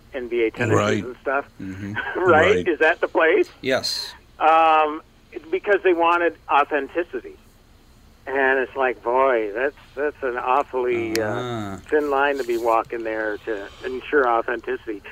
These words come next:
Speaker 1: I'd say take the hit, uh, from the people that don't like the fact that it's authentic and save face with filming it where they film part of it.
Speaker 3: Yeah, not
Speaker 1: You
Speaker 3: enough
Speaker 1: know?
Speaker 3: people cared for it to hit their bottom line, so what does it matter?
Speaker 1: Yeah, yeah,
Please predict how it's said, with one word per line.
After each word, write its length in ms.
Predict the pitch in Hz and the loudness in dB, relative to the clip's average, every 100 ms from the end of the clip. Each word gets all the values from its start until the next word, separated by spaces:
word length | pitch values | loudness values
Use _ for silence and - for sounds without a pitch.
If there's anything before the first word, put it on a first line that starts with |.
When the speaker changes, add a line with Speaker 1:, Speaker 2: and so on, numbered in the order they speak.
| - | -8
Speaker 1:
I'd 160 | - 175 | -4 -2
say 120 | 170 139 - | 0 -2 0
take 240 | 156 156 | -2 0
the 80 | 131 | -4
hit, 320 | 113 131 127 - - - - - - | -2 0 -2 -4 -18 -18 -18 -16 0
uh, 140 | 139 127 | 0 2
from 340 | 143 135 131 | 0 0 -2
the 60 | 120 | -4
people 300 | 143 139 131 | -4 -4 0
that 140 | 120 | 0
don't 200 | 131 127 | 2 0
like 180 | 127 120 | -2 -4
the 80 | 104 | -4
fact 260 | - 120 - | -4 -4 -4
that 120 | 117 | -4
it's 160 | 110 | -2
authentic 480 | 123 113 127 120 117 | -2 -2 -2 -4 -6
and 100 | 110 - | -10 -4
save 200 | 127 117 | -2 -2
face 320 | - 123 117 - | -2 -2 -2 -4
with 140 | 107 - - - - - | -6 -6 -20 -20 -20 -6
filming 380 | - 156 147 139 | 2 2 2 -2
it 160 | 127 123 | -4 -2
where 160 | 120 117 | -2 0
they 140 | 110 | -2
film 320 | - 127 120 | -2 -4 -4
part 260 | 117 107 90 | -2 -2 -4
of 100 | 85 | -10
it. 40 | |
Speaker 3:
Yeah, 240 | 101 101 98 120 | -8 -8 -8 -6
not 160 | 123 | -4
Speaker 1:
You 60 | 127 | -2
Speaker 3:
enough 160 | 123 120 | -2 -2
Speaker 1:
know? 40 | |
Speaker 3:
people 260 | 120 113 110 | -4 -4 -4
cared 320 | 120 110 107 | 0 0 0
for 160 | 117 | -2
it 60 | 107 | -4
to 60 | 107 | -2
hit 140 | 110 | -4
their 120 | 107 | -2
bottom 320 | 110 110 107 107 | 0 2 2 -2
line, 380 | 107 107 101 | -2 -2 -4
so 340 | 98 101 95 92 107 | -6 -6 -8 -10 -10
what 100 | 104 | -8
does 100 | 98 | -6
it 40 | |
matter? 300 | 98 101 95 | -4 -4 -6
Speaker 1:
Yeah, 80 | 104 | -10
yeah, 840 | 104 113 - - - 107 107 107 | -14 -16 -18 -20 -20 -20 -18 -16